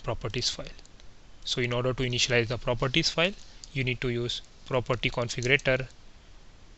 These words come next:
dot configure, and here you need to specify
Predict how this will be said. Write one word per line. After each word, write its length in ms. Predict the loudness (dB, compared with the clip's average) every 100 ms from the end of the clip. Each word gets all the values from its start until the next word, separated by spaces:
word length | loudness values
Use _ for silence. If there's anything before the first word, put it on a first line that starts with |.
| -18 -18 -20 -16 -8 -8 -6 0
dot 240 | 2 2 -2 -10 -10 -18 -18 -6
configure, 600 | -4 -2 0 2 2 0 -4 -14 -18 -18 -18 -20 -18 -18 -16 -20 -20 -20 -18 -18 -18 -18 -18 -18 -20 -20 -20 -20 -14 -12 -12 -8 4
and 240 | 6 6
here 340 | 8 10 10 6
you 120 | 2
need 140 | 0
to 80 | -2
specify 640 | -2 0 0 0 0 -2